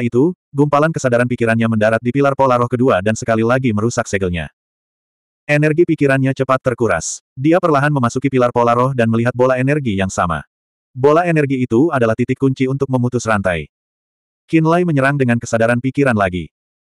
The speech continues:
Bola energi itu meledak seperti balon, dan lapisan segel lainnya pun rusak. Rantai ini juga melilit pinggang Sueli. Cahaya berdarah di mata Sueli semakin kuat.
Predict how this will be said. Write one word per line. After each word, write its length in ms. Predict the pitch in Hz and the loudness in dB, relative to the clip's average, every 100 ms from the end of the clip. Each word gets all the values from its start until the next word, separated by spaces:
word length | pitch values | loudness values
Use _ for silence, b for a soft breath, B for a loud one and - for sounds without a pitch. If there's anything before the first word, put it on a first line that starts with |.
| _ _ _ _ | _ _ _ _
Bola 320 | 127 147 175 | 0 2 4
energi 320 | 165 151 139 127 | 2 0 0 -2
itu 160 | 156 | 0
meledak 240 | 147 117 117 | 0 0 -2
seperti 320 | 120 117 117 | -4 -2 0
balon, 320 | 123 117 82 87 _ | 2 2 -2 -6 _
dan 160 | 143 | -2
lapisan 320 | 127 120 127 127 | 0 0 -2 -2
segel 300 | 131 120 117 | 0 0 0
lainnya 340 | 127 156 104 | 0 0 0
pun 140 | 107 | -2
rusak. 260 | 101 - 80 _ _ _ _ _ - | -2 -4 -6 _ _ _ _ _ -2
Rantai 380 | 147 151 175 | 0 2 0
ini 100 | 156 | 0
juga 240 | 170 147 139 | 0 2 2
melilit 240 | 127 117 - | 2 0 0
pinggang 320 | 139 135 117 | -2 0 -2
Sueli. 400 | - 123 98 82 - _ _ _ _ _ _ | -2 -2 -2 -4 -12 _ _ _ _ _ _
Cahaya 400 | - 147 147 165 | -4 0 2 2
berdarah 320 | 165 143 135 139 | 2 2 2 2
di 80 | |
mata 160 | 127 117 | 0 0
Sueli 320 | 123 131 120 | 0 0 0
semakin 400 | 127 139 139 139 | -2 -2 -2 -2
kuat. 240 | 117 104 | 0 0